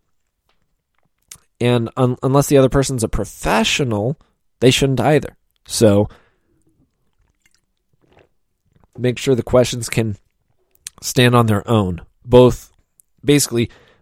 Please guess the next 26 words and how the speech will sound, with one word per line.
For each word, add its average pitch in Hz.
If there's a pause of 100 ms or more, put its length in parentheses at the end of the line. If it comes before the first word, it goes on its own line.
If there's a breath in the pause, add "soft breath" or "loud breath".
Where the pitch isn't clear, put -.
make 143
sure 156
the 123
question 127
is 104
understood 107
by 101
your 101
se-, - (100)
you 107
know, 92
the 104
other 104
person. 92 (960)
That 101
you 139
understand 139
it, -
they 127
understand 117
it, 113 (340 loud breath)
and 101
that 104
you 113
mutually 123
agree, 107